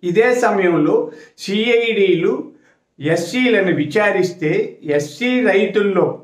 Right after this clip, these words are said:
చాలామంది "మేమందరం స్వచ్ఛందంగానే ఇచ్చాము, మమ్మల్ని ఎవరు బలవంత పెట్టలేదు, భయపెట్టలేదని" statements ఇచ్చారు. ఇది కొంతమంది పత్రికలకు, మీడియాకు కూడా చెప్పారు.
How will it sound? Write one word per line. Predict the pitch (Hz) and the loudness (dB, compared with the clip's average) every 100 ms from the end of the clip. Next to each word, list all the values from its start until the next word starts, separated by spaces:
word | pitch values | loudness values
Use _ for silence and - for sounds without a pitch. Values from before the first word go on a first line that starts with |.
| 156 | -2
చాలామంది | 147 175 180 165 196 226 196 220 - - _ _ - | 0 2 0 0 -2 0 0 -2 -6 -16 _ _ -4
"మేమందరం | 180 185 175 208 226 226 | 0 2 2 2 2 0
స్వచ్ఛందంగానే | 151 170 - 214 208 202 196 196 190 185 190 | -2 -4 -2 -2 -2 -2 -2 0 0 2 0
ఇచ్చాము, | 165 - 185 156 170 | 0 -2 -2 0 0
మమ్మల్ని | 180 160 170 160 | -2 -2 0 0
ఎవరు | 160 202 | 0 0
బలవంత | 214 139 165 185 196 190 185 | 0 0 2 2 0 0 -2
పెట్టలేదు, | 175 170 165 160 156 190 | -2 -2 0 0 0 -2
భయపెట్టలేదని" | 208 147 185 185 196 190 180 175 147 170 254 240 214 214 - - | 0 0 0 0 -2 -2 -2 0 0 -2 -4 -4 -4 -6 -8 -20
statements | - 208 214 208 202 208 | -6 -2 -2 -2 -6 -4
ఇచ్చారు. | 185 123 143 117 - - - - | -6 -4 -4 -4 -8 -18 -20 -12
ఇది | 226 240 220 220 | -6 -2 -2 -2
కొంతమంది | 208 202 202 190 220 226 226 220 | -4 -2 -2 -2 -2 0 2 2
పత్రికలకు, | 214 170 170 208 196 196 190 185 185 185 175 - | 2 0 0 -2 -2 0 0 0 0 -2 -2 -6
మీడియాకు | 156 185 196 196 180 175 170 | -4 -2 0 2 2 0 -4
కూడా | 160 180 247 - - _ _ - | -2 -2 -4 -8 -18 _ _ -2
చెప్పారు. | 175 - 170 180 220 | -2 0 0 0 -2